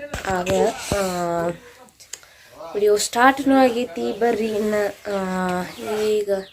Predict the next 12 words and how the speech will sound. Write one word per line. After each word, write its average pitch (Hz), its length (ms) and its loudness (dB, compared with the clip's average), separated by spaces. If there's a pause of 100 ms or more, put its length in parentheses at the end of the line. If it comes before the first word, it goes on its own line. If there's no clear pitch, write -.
(680)
ಇದ್ಯಾವ್ದಕ್ಕೆ 349 560 6
ಅದನ್ನ 349 220 2
ಹಾಕೋ 320 200 -6
ಚಡ್ಡಿ? 277 380 -12 (1400)
ಆ, 240 280 4
ಇವ್ 240 460 0
ನೋಡ್ರ, 226 320 0 (460)
ನೋಡ್ರಿ 196 380 -4
ಇಲ್ಲಿದೆ, 175 400 0
ಮುಕ್ಳಿ 185 360 -4
ಬಿಟ್ಕೊಂಡ್ 180 300 -6
ನಿಂತಾನ. 175 580 -8